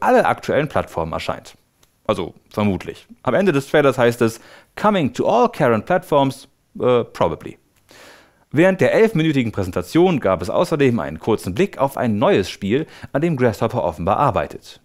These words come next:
Denn am Ende der Show stapfen die Moderatoren zu Suda persönlich, der auf einem Fernseher ein Spiel mit einem dunklen Wald spielt,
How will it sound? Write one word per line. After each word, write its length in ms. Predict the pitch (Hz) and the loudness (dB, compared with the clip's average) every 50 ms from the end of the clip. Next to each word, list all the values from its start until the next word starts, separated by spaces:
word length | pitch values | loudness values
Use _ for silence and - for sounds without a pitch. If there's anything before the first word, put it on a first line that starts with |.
| - - | -4 -2
Denn 160 | 120 101 95 | -2 0 0
am 120 | 90 90 | -2 -2
Ende 200 | - 175 214 185 117 | 0 0 0 2 2
der 100 | 98 101 | 2 0
Show 320 | - - 170 - 160 - - - - - | 2 2 0 0 0 0 -6 -14 -18 -14
stapfen 400 | - - 220 240 233 - 196 165 | -4 0 0 0 0 0 0 0
die 80 | 143 | 2
Moderatoren 600 | 113 101 95 87 87 90 - - 196 196 180 151 | 2 2 2 0 0 0 0 0 2 2 2 0
zu 200 | - - - 92 | -2 -6 -6 -6
Suda 320 | 87 87 127 180 160 143 110 | -4 -2 -2 0 2 0 0
persönlich, 600 | - 98 92 101 151 196 196 151 127 123 - - - - - - - | 0 0 0 2 2 2 4 4 2 0 0 -2 -18 -20 -20 -14 -4
der 120 | - 151 151 | 0 0 0
auf 100 | 143 - | 2 0
einem 180 | 92 113 104 | 0 0 0
Fernseher 540 | - - - 190 233 226 165 - 165 165 - | -2 0 0 0 2 0 2 2 2 2 2
ein 160 | - 135 139 | 2 0 -2
Spiel 400 | 127 - - - - 208 214 240 | -4 -6 -10 -8 -6 -2 0 0
mit 120 | 196 - - | -2 -2 -2
einem 380 | - 123 127 120 110 104 104 | -2 0 0 0 -4 -4 -2
dunklen 540 | - 190 214 220 - - 156 147 127 98 95 | -2 -2 -2 -2 -2 -2 -2 -2 -2 -2 -2
Wald 240 | 110 - 98 98 - | 0 0 0 -2 -4
spielt, 420 | - - - 147 147 143 131 - | -8 -6 -2 2 2 2 2 -2